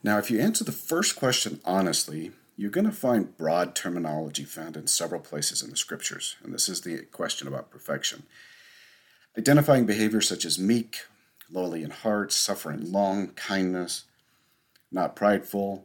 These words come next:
seeking not her own, not easily provoked, thinking no evil, doesn't rejoice in iniquity, rejoices in truth, bears all things, hopes all things, endures all things,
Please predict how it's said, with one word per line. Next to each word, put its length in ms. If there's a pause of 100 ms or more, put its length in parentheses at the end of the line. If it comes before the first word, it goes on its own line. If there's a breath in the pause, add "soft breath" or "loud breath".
seeking 720
not 220
her 220
own, 520 (320)
not 240
easily 320
provoked, 600
thinking 380
no 160
evil, 460 (640)
doesn't 260
rejoice 420
in 100
iniquity, 680
rejoices 520
in 120
truth, 580 (680 soft breath)
bears 380
all 280
things, 640
hopes 360
all 140
things, 680 (220)
endures 360
all 160
things, 600